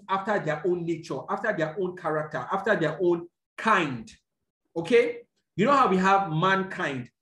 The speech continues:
So also we have animal kind, meaning the animals, the birds, the creeping creatures were all created to produce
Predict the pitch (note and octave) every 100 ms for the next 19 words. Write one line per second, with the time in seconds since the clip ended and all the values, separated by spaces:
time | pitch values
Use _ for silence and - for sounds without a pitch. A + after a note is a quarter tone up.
0 | _ - - B3+ A#3+ A3+ G#3+ G#3+ E3+ D#3+
1 | F3+ F#3+ - F#3 F#3 F#3 F#3 F#3 F#3 F3
2 | D3 A#2 - _ _ - G#3 A#3 G3 F3
3 | G3 A#3 B3 A#3 A#3 G#3+ D#3+ C3 F#3+ G3+
4 | F#3+ C3 D#3+ D#3 - - A#3 A#3 G#3+ G#3+
5 | F#3+ G3+ F#3+ F#3+ - _ - F3 - A#3
6 | C4 - - E3+ F#3 F#3 G3 - C#3+ -
7 | D#3 C3 F3+ F3+